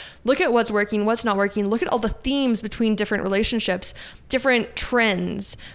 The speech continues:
Maybe you felt insecure in every single relationship. Why? Maybe there was cheating that was going on in different relationships. Why did that happen? Just figuring out those things is really cool. So that was my little story. But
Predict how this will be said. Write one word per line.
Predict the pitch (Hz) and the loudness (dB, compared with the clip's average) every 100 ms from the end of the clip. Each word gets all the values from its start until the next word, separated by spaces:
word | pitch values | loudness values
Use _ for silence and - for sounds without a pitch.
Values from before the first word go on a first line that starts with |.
| - | -2
Maybe | 220 233 | 0 2
you | 254 247 | 2 2
felt | 247 220 | 2 2
insecure | 220 233 226 220 | 2 0 0 0
in | 220 - | 0 2
every | 220 226 254 | 2 4 2
single | 220 233 220 214 | 2 2 2 0
relationship. | 202 202 - 196 190 - - | 0 0 0 0 0 -2 -4
Why? | 196 196 196 98 - - - - | -2 0 0 -2 -6 -12 -16 -8
Maybe | 226 233 247 254 247 - | 0 2 4 2 0 0
there | 208 220 | 0 2
was | 220 | 2
cheating | - - 247 233 202 | 0 0 2 2 2
that | 196 | 0
was | 196 | 0
going | 214 208 | 0 0
on | 196 185 180 | 2 2 0
in | 185 | 0
different | 202 202 196 | -2 -2 0
relationships. | 202 196 196 180 - - - - - | 0 2 0 -2 -2 -8 -8 -16 -4
Why | 190 196 | 0 2
did | 208 | 2
that | 202 | 0
happen? | 202 208 - - - - - - | -2 -4 -4 -6 -8 -12 -18 -4
Just | 294 - | -2 0
figuring | - 247 | 2 2
out | 320 | 2
those | 294 - | -2 0
things | 214 220 - | 0 0 -2
is | 202 | -4
really | 190 240 269 | 0 0 0
cool. | - - 82 - - - | -2 -4 -6 -8 -18 -18
So | - - 247 - - - - - - | -6 0 0 0 -10 -16 -20 -6 2
that | 302 | 6
was | 440 | 6
my | 339 | 6
little | 381 269 | 4 4
story. | 226 - - 214 - - | 2 -2 -2 -4 -4 0
But | 269 | 0